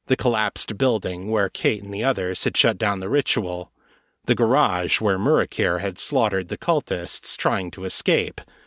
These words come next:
and then each of the hits the Syndicate had carried out this morning. Callie heard a few gasps,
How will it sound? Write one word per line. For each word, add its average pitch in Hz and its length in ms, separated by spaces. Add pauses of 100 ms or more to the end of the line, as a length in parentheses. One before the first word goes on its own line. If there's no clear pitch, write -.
(180)
and 131 220
then 120 360
each 170 300
of 127 120
the 113 80
hits - 560
the - 100
Syndicate 107 520
had 98 120
carried 98 340
out 95 200
this - 240
morning. 113 540 (800)
Callie 127 300
heard 107 200
a 92 40
few 110 280
gasps, 92 880